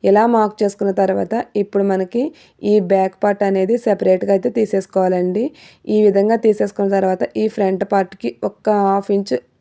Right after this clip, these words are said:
కిందకి మార్క్ చేసుకుని ఈ విధంగా అయితే లోతు అనేది తీసుకోవాలండి. ఇలా లోతు తీసుకున్న తర్వాత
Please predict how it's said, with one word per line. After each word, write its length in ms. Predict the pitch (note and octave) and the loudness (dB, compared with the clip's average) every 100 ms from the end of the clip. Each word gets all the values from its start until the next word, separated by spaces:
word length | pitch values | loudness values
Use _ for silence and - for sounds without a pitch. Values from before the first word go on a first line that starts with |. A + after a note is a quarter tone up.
| _ - | _ -2
కిందకి 480 | G3 F#3+ G3+ A#3 A#3 A3+ G3+ | 0 0 -2 -2 -2 -2 -4
మార్క్ 300 | F#3+ F#3 F3+ | 0 -2 -2
చేసుకుని 460 | G3+ F#3+ - G#3+ D#4+ - - - | -6 -6 -4 -2 -2 -4 -12 -8
ఈ 140 | G#3 | 0
విధంగా 320 | G3+ G3 G3 G3+ | 2 4 2 2
అయితే 160 | G#3 | 2
లోతు 280 | A3+ F#3 F#3 | 2 2 2
అనేది 260 | F#3+ F#3 A3 | 0 0 -2
తీసుకోవాలండి. 880 | A3 G3 - F#3 F3+ F3+ F3 F#3 C4 G4 _ _ _ _ _ - | -2 -2 -2 -2 0 0 0 0 0 -2 _ _ _ _ _ -2
ఇలా 180 | G3+ G#3 | 2 4
లోతు 280 | G#3 G3 - | 4 2 2
తీసుకున్న 360 | G#3 G3+ G3+ F#3+ | -2 -2 -4 0
తర్వాత 460 | F#3+ F#3 F#3 F3+ | 0 0 -2 -2